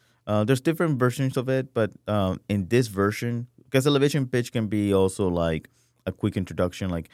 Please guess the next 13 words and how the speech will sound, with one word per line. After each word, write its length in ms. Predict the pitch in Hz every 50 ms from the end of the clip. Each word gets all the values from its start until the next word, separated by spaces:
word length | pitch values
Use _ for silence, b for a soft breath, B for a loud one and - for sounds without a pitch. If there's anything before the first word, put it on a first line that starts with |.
| b b b b _
Born 140 | - 90 85
to 100 | - 95
Hustle 320 | 85 92 87 85 82 - 87
is 80 | 82
basically 600 | - 82 82 - - 80 - - 87 85 82 82 -
a 100 | - 82
podcast 500 | 78 - - 85 78 76 - 87 87 -
about 440 | 95 85 90 85 82 78 78 76 b b b b b b
identifying 640 | - 85 80 92 87 90 90 - - 95 85 85 82
what 160 | 80 87 80
ignited 460 | 80 - - 90 87 90 104 110 104
the 80 | 87 87
hustle 580 | - - 85 80 78 - - 82 78 78 80